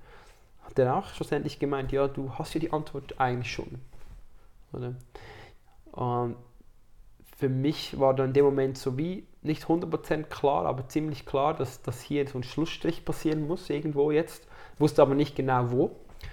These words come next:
Und hab mir gesagt, ich gehe morgen noch mal ins Krankenhaus und hör mir doch mal an, was der Arzt mir zu sagen hat. Dann bin ich am nächsten Tag ins Krankenhaus. Das war irgendwie der zweite oder dritte Tag dieser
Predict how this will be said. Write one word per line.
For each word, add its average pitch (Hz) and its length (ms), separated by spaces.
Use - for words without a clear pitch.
Und 131 100
hab 143 120
mir 139 80
gesagt, 139 320
ich - 100
gehe 139 140
morgen 135 240
noch 131 140
mal 123 140
ins 117 120
Krankenhaus 127 500
und 120 140
hör 123 180
mir 127 120
doch 117 200
mal 120 140
an, 120 220
was 113 160
der - 100
Arzt 120 240
mir 135 80
zu 127 100
sagen 127 260
hat. 127 160
Dann - 800
bin 139 100
ich 143 60
am 147 60
nächsten 151 260
Tag 143 180
ins 139 180
Krankenhaus. 190 540
Das 123 140
war 135 80
irgendwie 127 140
der 113 140
zweite 131 380
oder 127 120
dritte 135 240
Tag 127 260
dieser 120 280